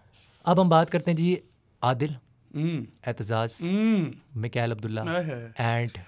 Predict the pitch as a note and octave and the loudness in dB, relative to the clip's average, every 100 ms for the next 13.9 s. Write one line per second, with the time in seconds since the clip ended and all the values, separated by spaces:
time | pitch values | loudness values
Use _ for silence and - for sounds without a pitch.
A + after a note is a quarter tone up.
0 | - A#2+ G#2+ G#2 G2+ G2+ - - - - | -6 -4 -4 -6 -10 -10 -6 -4 -2 -4
1 | - - - - - _ - - D3 - | -6 -10 -16 -14 -14 _ -14 -12 -14 2
2 | F#3+ D#3+ B2+ A2 - G#2+ - C#4+ G3 A#3 | 4 4 2 -2 -6 -6 -6 -2 2 4
3 | D#4 A3+ D4 E4+ C4+ E3 - - D#3+ D#3+ | 2 -2 -4 0 0 0 -6 -16 -10 -2
4 | F3+ G3+ D#4+ G4 C#4+ E3 E3 G3 E3 D3+ | 2 4 6 4 2 0 2 2 2 0
5 | D3 C3+ D3+ E3+ - G#3 A3+ C4 B3 F3+ | 0 -4 -4 -6 4 8 8 8 6 6
6 | F3+ E3+ B2+ - F#3+ G#3+ G3 F#3 F#3 F3 | 6 6 2 -2 0 2 2 4 2 4
7 | D#3+ E3 E3+ D#3+ C#3+ C#3+ C#3+ C#3+ C#3 C3 | 4 4 2 0 2 0 0 -2 0 2
8 | C3 - B2+ B2 C3+ B2 C#3+ - - G3 | 0 2 0 2 2 2 0 -4 0 6
9 | A3 A#3 F3+ E3+ D#3+ D#3 B2+ B2+ A2 G2+ | 6 8 6 6 4 2 2 -2 -2 -4
10 | G2+ G2+ G#3+ E3+ D#3+ C3+ - C#3 A#2+ A#2 | -6 -4 -4 -4 -4 -6 -6 -10 -2 2
11 | F#3 F#3 G#3 F3 - _ _ _ D#3+ E3+ | 6 6 4 0 -8 _ _ _ 0 2
12 | - D3+ B2+ - B2+ A#2 A2 C#3 C#3 C3+ | -2 -8 -8 -12 -12 -4 0 6 8 8
13 | - - A#2+ A2 C3+ G#2+ G2+ - _ | 4 4 0 0 -2 -4 -6 -12 _